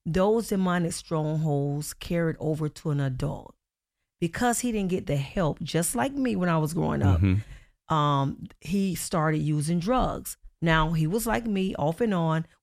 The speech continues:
Speaker 1: would get clean, go back, would
Speaker 2: Right.
Speaker 1: get clean,
Speaker 2: Uh, it's a,
Speaker 1: and
Speaker 2: a
Speaker 1: go
Speaker 2: common
Speaker 1: back.
Speaker 2: tale,
Speaker 1: It,
Speaker 2: isn't it?
Speaker 1: yeah, it was like, you know, the same thing I went down.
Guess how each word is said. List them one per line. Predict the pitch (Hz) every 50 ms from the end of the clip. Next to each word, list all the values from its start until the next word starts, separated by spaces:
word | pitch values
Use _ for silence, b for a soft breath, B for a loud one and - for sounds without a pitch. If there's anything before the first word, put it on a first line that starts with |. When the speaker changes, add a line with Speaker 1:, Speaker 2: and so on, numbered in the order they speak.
| b
Speaker 1:
would | - 143 127
get | 151 165 165 -
clean, | - 220 202 175 165 160 156 156 160 170 185 - _ _ _ _ _ _ _ _ _ - - _ _ - 170
go | 156 156 147 147
back, | - 147 147 135 - - _ _ _ _ _ -
would | 87 82
Speaker 2:
Right. | 82
Speaker 1:
get | 85 87 82
clean, | - - 196 180 170 165 160 156 151 117
Speaker 2:
Uh, | 123 131 131
it's | 135 135 - - 123
a, | 110
Speaker 1:
and | 113 170 170 180
Speaker 2:
a | 175
Speaker 1:
go | 147 165 -
Speaker 2:
common | 117 135 147 143
Speaker 1:
back. | - 143
Speaker 2:
tale, | 156 170 175 185 151 98 98
Speaker 1:
It, | 110
Speaker 2:
isn't | - - 85 85 98
it? |
Speaker 1:
yeah, | 101 139 - -
it | 170
was | 156 156 156
like, | 156 147 143 - - -
you | - - 160
know, | 160 151 147
the | 147 143
same | - - 147 135 139 151 -
thing | 165 165 165
I | 202 269
went | 262 254 - -
down. | - - - - - - -